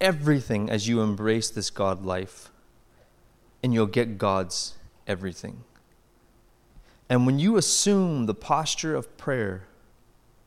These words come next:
remember that it's not all asking. If you have anything against someone,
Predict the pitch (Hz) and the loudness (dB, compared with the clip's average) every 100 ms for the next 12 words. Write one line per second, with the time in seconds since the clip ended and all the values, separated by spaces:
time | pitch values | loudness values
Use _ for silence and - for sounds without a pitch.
0 | _ _ _ _ _ _ - 117 196 233 | _ _ _ _ _ _ -2 4 6 6
1 | 196 156 - 143 156 - 117 123 - 113 | 4 2 0 2 2 2 4 4 2 -2
2 | 120 - 120 110 - - _ _ _ _ | -2 -6 -6 -10 -18 -20 _ _ _ _
3 | _ _ - _ _ - - _ _ _ | _ _ -20 _ _ -20 -20 _ _ _
4 | _ - 123 135 156 180 175 139 127 175 | _ -4 2 4 4 4 2 4 2 2
5 | - - 98 92 87 92 | 0 0 0 0 -4 -8